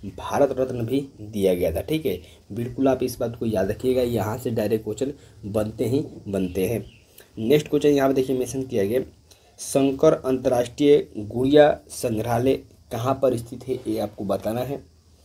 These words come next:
शंकर अंतर्राष्ट्रीय गुड़िया संग्रहालय नई दिल्ली, पुणे, मुंबई या फिर कोलकाता। तो ये आपको नई दिल्ली में स्थित है, जो कि यहाँ से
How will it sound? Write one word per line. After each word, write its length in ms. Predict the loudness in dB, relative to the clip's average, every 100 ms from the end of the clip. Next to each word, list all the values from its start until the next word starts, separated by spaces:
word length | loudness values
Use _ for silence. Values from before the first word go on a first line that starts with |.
| -20 -20 _ -14
शंकर 480 | -6 -4 0 4 4
अंतर्राष्ट्रीय 680 | 4 -2 -2 -2 0 2 2
गुड़िया 300 | 2 4 4
संग्रहालय 540 | 2 -2 0 0 0
नई 260 | 0 0 -2
दिल्ली, 320 | 0 -2 -2
पुणे, 320 | -4 -4 -2 -2
मुंबई 320 | 0 0 2
या 160 | 2
फिर 140 | 0 -2
कोलकाता। 560 | -2 -2 -2 -4 -8 -6
तो 160 | -4
ये 160 | 2 2
आपको 360 | 2 0 -2 -2 -6
नई 320 | -4 2 2
दिल्ली 320 | 0 0 2
में 180 | 2 2
स्थित 300 | -2 -6 0
है, 140 | 0 -2 -12
जो 260 | -8 -4 -4
कि 100 | -2
यहाँ 200 | -2 -2
से 200 | 0 0